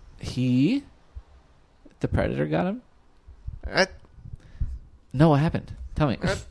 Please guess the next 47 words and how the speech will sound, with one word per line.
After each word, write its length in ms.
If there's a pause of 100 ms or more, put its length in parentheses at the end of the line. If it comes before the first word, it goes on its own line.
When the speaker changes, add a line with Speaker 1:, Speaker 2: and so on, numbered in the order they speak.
(880)
Speaker 1:
He, 200 (140)
Sergio's 420
doing 220
some 200
sort 180
of 100
slash 360
across 340
his, 220
his 320
belly? 380 (360)
Speaker 2:
Yeah, 360
he, 360
um, 580
so 460
the 160
alien, 720
the 80
Predator's 680 (300)
ship 560
has, 200
like, 160
some 120
kind 200
of 120
force 320
field 240
or 100
something. 480 (120)
Speaker 1:
Oh, 200
yeah. 920
Speaker 2:
And 80
it 100
was 140
a 20
pretty 220
cool 240
thing. 340 (300)
Uh, 480
but 180
this 220
is 200
not 220
your 140
mother's 400
force 340
field. 380